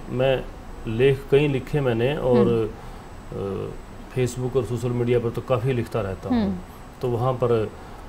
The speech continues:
Speaker 1: अ, अपना ब्लॉग भी है, वहाँ भी लिखता हूँ, Facebook पर लिखता हूँ।
Speaker 2: हम्म।
Speaker 1: और लेख भी, लेख भी एक पुस्तक उनकी भी आएगी।
Speaker 2: हम्म, हम्म।
Speaker 1: तो ये म-, बहुत अच्छा है, क्योंकि उसमें एक स्वतंत्र विचार लगातार से लिखा जा सकता है।
Speaker 2: बंदिश नहीं है।
Speaker 1: और बंदिश नहीं होती।
Speaker 2: हम्म, हम्म।
Speaker 1: उसका बड़ा,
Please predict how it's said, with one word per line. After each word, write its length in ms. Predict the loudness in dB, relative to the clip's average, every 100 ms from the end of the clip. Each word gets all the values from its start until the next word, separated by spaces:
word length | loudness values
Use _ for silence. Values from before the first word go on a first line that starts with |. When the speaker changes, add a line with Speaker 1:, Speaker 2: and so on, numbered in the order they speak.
| -8
Speaker 1:
अ, 220 | -2 0 0
अपना 200 | -2 -2
ब्लॉग 340 | 0 4 4
भी 140 | 2 0
है, 240 | 0 -2
वहाँ 280 | -2 -2 0
भी 80 | 0
लिखता 280 | 0 -2 -6
हूँ, 320 | -4 -6 -6
Facebook 380 | -6 -6 -6 -6
पर 100 | -4
लिखता 260 | -6 -6
हूँ। 220 | -8 -8 -12 -14 -6
Speaker 2:
हम्म। 120 | -4
Speaker 1:
और 460 | 0 2 2 0 -4 -8 -4
लेख 340 | 2 4 4
भी, 140 | -2 -6 -10 -16 -14 0
लेख 300 | 4 4 2
भी 120 | 2
एक 120 | 2 2
पुस्तक 420 | 0 -2 -4 -4
उनकी 220 | -4 -2
भी 120 | -2
आएगी। 320 | -2 -4 -6 -10 -12 -10 -4
Speaker 2:
हम्म, 180 | -2 -2
हम्म। 200 | -4 -4
Speaker 1:
तो 160 | -2
ये 420 | 0 4 4 4 -2 -6
म-, 340 | 2 2 2 0
बहुत 200 | 0 0
अच्छा 300 | 2 6 8
है, 300 | 8 4 4
क्योंकि 280 | 0 2
उसमें 300 | 2 4 4
एक 140 | 4 2
स्वतंत्र 560 | 0 2 4 2 2
विचार 480 | 0 2 4 6 6
लगातार 560 | 4 4 2 4 2 2
से 180 | 0 -2
लिखा 240 | -2 -2
जा 120 | -2
सकता 240 | -2 -2 6
है। 60 |
Speaker 2:
बंदिश 480 | 10 12 10 8 4
नहीं 280 | 0 2 2
है। 140 | 2
Speaker 1:
और 60 | 2
बंदिश 420 | 2 0 -2 -4
नहीं 160 | -2 2
होती। 260 | 2 2
Speaker 2:
हम्म, 120 | 0
हम्म। 380 | -2 -8 -4 0
Speaker 1:
उसका 280 | 0 4 4
बड़ा, 460 | 4 2 0 -2